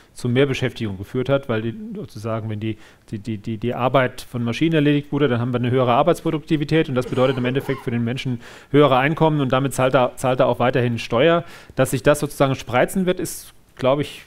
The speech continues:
absehbar, dass es sozusagen mehr Leute sozusagen am oberen Rand geben wird und m-, möglicherweise auch mehr Leute am unteren Rand.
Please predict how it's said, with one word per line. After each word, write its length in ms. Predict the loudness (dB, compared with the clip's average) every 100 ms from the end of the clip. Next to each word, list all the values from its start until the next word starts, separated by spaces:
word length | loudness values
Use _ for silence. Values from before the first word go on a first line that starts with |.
| -20 -10
absehbar, 680 | -8 -4 -2 2 2 2 -2
dass 140 | -14 -16
es 80 |
sozusagen 340 | -12 -4 -2 0
mehr 120 | 2
Leute 220 | 2 2
sozusagen 280 | 0 -2 -2
am 120 | -4
oberen 300 | -2 2 4
Rand 220 | 4 2
geben 200 | 0 0
wird 160 | 0 0
und 240 | -2 -4
m-, 260 | -6 -6 -6
möglicherweise 460 | -6 -2 0 2 0
auch 80 |
mehr 140 | 0 0
Leute 220 | 2 0
am 100 | -2
unteren 320 | 0 0 2
Rand. 240 | 2 0